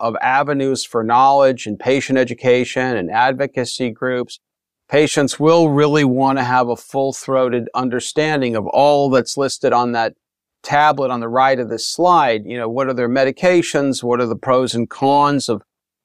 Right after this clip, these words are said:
interventions, whether they're surgical, radiation, chemotherapeutic, che-, chemoradiation combinations,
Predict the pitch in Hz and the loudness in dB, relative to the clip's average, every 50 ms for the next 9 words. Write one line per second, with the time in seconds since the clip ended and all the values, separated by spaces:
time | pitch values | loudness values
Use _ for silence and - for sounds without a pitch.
0 | _ _ - 135 139 135 - 147 135 117 139 143 147 143 - - 135 123 113 - | _ _ -2 -2 0 0 2 2 2 4 4 4 2 2 0 0 -2 -2 0 0
1 | 127 123 123 123 107 117 110 107 - - 135 131 131 123 - 127 - 131 127 120 | -2 0 0 0 0 0 -2 -2 -2 0 0 0 0 0 -2 -4 -2 -2 0 0
2 | 117 120 120 117 110 120 123 131 135 131 131 - - 123 117 113 107 _ _ _ | 2 2 0 0 0 0 0 2 2 0 -2 -2 -2 -2 -2 -2 -6 _ _ _
3 | _ _ _ _ _ - - - 151 139 135 127 - - 135 123 120 113 - - | _ _ _ _ _ -8 -2 0 2 2 2 0 2 2 4 4 4 2 0 -2
4 | - 143 139 139 139 135 135 131 127 _ _ _ _ _ _ _ _ _ _ _ | -2 0 2 2 2 4 2 2 0 _ _ _ _ _ _ _ _ _ _ _
5 | - 143 131 95 - 104 113 - - 143 139 131 120 117 117 117 120 123 120 123 | -4 -2 -2 -2 -2 -6 -8 -4 -2 -2 0 2 0 2 2 2 0 0 0 0
6 | 123 127 139 143 127 - - 143 127 - 139 135 139 135 127 135 131 135 131 131 | 0 0 0 0 -2 -4 -6 -8 -6 -2 -2 0 0 0 0 0 0 0 0 0
7 | 131 - - 127 127 117 - | -2 -4 -4 -4 -4 -4 -6